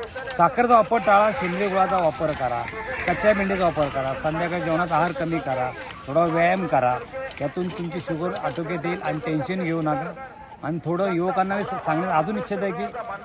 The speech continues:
जे नोकरीच्या मागे पळतात, ज्या नोक-, शि-, पदवीधर होऊनसुद्धा बेकार आहेत, त्यांनी बिझनेसमध्ये उतरा. आज अ-, मराठी, गुजराती, मारवाडी आज कुठे जाऊन पोचले. आपला मराठी माणूस मराठीत असून हतबल झाला आहे. त्यासाठी तुम्ही बिझनेसमध्ये उतरा,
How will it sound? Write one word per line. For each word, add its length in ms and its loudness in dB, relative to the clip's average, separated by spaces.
जे 120 2
नोकरीच्या 440 0
मागे 220 2
पळतात, 400 2
ज्या 420 2
नोक-, 260 -6
शि-, 180 -6
पदवीधर 400 0
होऊनसुद्धा 440 -2
बेकार 340 0
आहेत, 140 0
त्यांनी 180 -4
बिझनेसमध्ये 580 2
उतरा. 260 0
आज 160 4
अ-, 280 4
मराठी, 480 0
गुजराती, 560 -6
मारवाडी 380 -4
आज 80 -8
कुठे 240 -8
जाऊन 180 -4
पोचले. 300 -10
आपला 340 -6
मराठी 280 -4
माणूस 280 -2
मराठीत 240 0
असून 200 0
हतबल 320 0
झाला 200 -2
आहे. 100 -6
त्यासाठी 340 -2
तुम्ही 240 -2
बिझनेसमध्ये 560 0
उतरा, 320 2